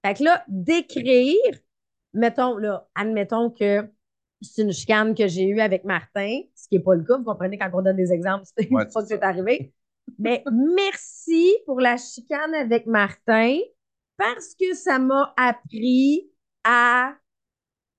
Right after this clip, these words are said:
Speaker 1: tenir, euh, à, à mieux m'assumer, exemple. De faire ça pour chacune des difficultés de l'année,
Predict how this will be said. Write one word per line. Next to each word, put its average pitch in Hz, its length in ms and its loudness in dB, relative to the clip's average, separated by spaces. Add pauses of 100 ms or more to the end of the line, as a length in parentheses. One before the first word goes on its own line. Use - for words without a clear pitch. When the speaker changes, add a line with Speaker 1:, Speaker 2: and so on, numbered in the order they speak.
(220)
Speaker 1:
tenir, 254 460 -4 (100)
euh, 214 180 -2 (300)
à, 233 120 0
à 233 40 2
mieux 262 300 2
m'assumer, 226 640 0
exemple. 170 320 -4 (1120)
De 220 140 2
faire 349 680 -4
ça - 640 -2
pour 190 160 -6
chacune 320 640 -4
des 254 160 -4
difficultés 202 880 -6
de 226 100 -2
l'année, 196 580 2